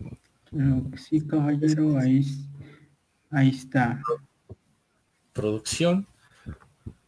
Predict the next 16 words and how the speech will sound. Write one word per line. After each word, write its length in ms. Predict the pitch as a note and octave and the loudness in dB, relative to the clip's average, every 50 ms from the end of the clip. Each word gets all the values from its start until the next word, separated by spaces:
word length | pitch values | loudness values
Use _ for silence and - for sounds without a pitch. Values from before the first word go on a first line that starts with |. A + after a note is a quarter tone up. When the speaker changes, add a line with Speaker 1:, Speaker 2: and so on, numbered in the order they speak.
| _ - | _ -6
Speaker 2:
Muy 200 | A2+ A2+ A#2 A#2 | -2 0 0 2
bien. 280 | A#2 A2 A2 G#2+ A2 - _ _ _ _ _ _ _ _ _ _ _ _ _ _ _ _ | 2 2 2 0 -4 -8 _ _ _ _ _ _ _ _ _ _ _ _ _ _ _ _
Bueno, 380 | A#2+ A2+ A#2 A#2+ A#2 A2 - - - - - - - - - _ _ _ | -4 -2 0 2 2 0 -2 -6 -14 -20 -20 -20 -20 -20 -20 _ _ _
este 160 | - E3+ - A3+ | 0 4 6 6
es 80 | - F#3+ | 8 8
el 120 | D3+ C#3 | 4 6
cráneo 420 | - D3 C#3+ D3+ D#3 D#3+ D#3+ D#3+ | 6 6 6 8 6 6 4 4
de, 280 | C#3 A#2 G#2+ G2+ G2 G2+ | 6 6 4 4 4 2
de 160 | G2+ G#2+ - | 2 0 2
Kawe. 400 | - C#3 C3+ D3 D#3+ G3+ D4 - _ _ _ _ _ _ _ _ - - - _ _ _ _ - - - _ _ _ _ _ _ _ | 6 8 8 8 8 6 4 0 _ _ _ _ _ _ _ _ -20 -20 -20 _ _ _ _ -18 -18 -18 _ _ _ _ _ _ _
Este 440 | - A#2 B2 B2+ C3 - - C3+ C#3 | 0 2 2 2 2 0 -2 0 2
cráneo 320 | - C3 C3 C3+ C#3 C3+ | 4 6 8 8 8 8
fue 160 | C#3 C3+ A#2+ | 6 6 6
descubierto 680 | B2 B2+ B2+ B2+ - - A2+ A2+ A2 G#2+ - - B2 A2+ | 6 4 4 2 0 -2 2 2 2 2 2 2 4 4
en, 300 | G#2+ G#2 G2+ F#2+ F#2+ F#2 | 4 4 2 -2 -4 -8
precisamente 840 | F#2 - G2 G2+ G#2 A2 A2+ A2 A2+ A#2 A2+ G#2+ - A#2+ A2 G#2+ - | -10 -10 -8 -6 -2 0 0 2 2 2 2 4 4 4 4 2 0